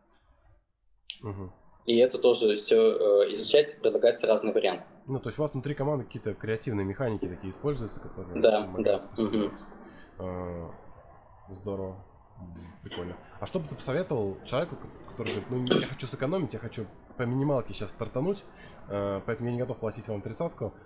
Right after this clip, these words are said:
Speaker 1: Э,
Speaker 2: Мгм.
Speaker 1: как мне самому какие-то три лайфхака,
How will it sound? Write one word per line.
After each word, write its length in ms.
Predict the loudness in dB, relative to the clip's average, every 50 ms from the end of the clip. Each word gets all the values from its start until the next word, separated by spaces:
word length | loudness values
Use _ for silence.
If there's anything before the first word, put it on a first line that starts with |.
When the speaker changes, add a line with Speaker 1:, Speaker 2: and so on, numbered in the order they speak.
| -20 -16 -10
Speaker 1:
Э, 760 | -6 -4 -2 -2 0 0 -2 -2 -2 -4 -4 -4 -2 0 0
Speaker 2:
Мгм. 160 | 2 2 0 0
Speaker 1:
как 220 | -2 -4 -2 -2
мне 240 | -2 -2 0 0 -2
самому 300 | -2 -2 -2 -2 -2 -2
какие-то 360 | -2 -4 -4 -4 -4 -4 -6 -8 -8 -8 -6
три 200 | -2 0 0 0
лайфхака, 760 | 0 0 -2 -2 -4 -4 -4 -4 -4 -4 -4 -4 -4 -6 -8